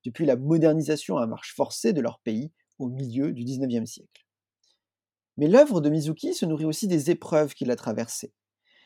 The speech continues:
À cette enfance heureuse et insouciante succèdent en effet les malheurs provoqués par la guerre. En décalage avec le discours guerrier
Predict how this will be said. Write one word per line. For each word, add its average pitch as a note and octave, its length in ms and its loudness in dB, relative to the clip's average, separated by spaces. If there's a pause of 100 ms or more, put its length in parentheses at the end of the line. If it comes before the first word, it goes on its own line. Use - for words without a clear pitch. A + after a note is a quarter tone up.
(180)
À C#3+ 80 -2
cette D3+ 180 2
enfance E3 380 2
heureuse G#3 520 6
et D3+ 60 0
insouciante E3+ 720 2
succèdent F#3+ 480 -2
en D#3 80 -2
effet E3+ 320 -2 (200)
les C#3 100 0
malheurs D#3 420 6
provoqués B2+ 380 -6
par C#3 120 0
la B2 120 0
guerre. A#2 240 -6 (840)
En D3+ 100 4
décalage G#3 380 8
avec D#3 160 8
le D#3 80 4
discours D#3 380 -2
guerrier E3 460 4